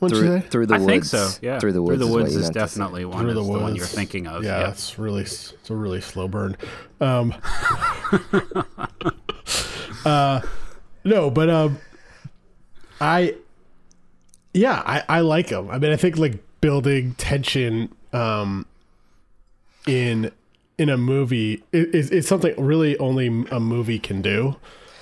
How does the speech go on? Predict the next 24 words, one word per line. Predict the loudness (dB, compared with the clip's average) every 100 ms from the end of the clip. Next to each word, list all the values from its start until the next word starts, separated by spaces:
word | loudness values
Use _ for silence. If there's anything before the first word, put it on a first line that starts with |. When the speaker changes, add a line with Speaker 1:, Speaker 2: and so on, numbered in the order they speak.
| -6
Speaker 1:
Um, | -2 0 -2 -2 -4 -4
and | 0
I |
think | 2 2
we |
talked | 2 0 0
about | 0
this | -2 -4
the | -2
last | 0 -2 -2
time | -4 -2
you | -2 -2
asked | -2 -4 -4
this, | -6 -8 -8 -16 _ _ _ _
pretty | -4
much | -4 -4 -6
the | -8
same | -4 -4
question. | -4 -6 -4 -6 -6 -10 -20 _ -4
Um, | -2 0 -2 -4 -8 _ _ _ _ _ _ _ _ _ _ _ _
Speaker 2:
Mm-hmm. | -4 -2 -4 -6 -8 -16 -20 -20 -20 -20 -18 -16 -6 -4 -4 -8 0
Speaker 1:
<laughs> |
that, | 2 4 2
like, | 2 2 -2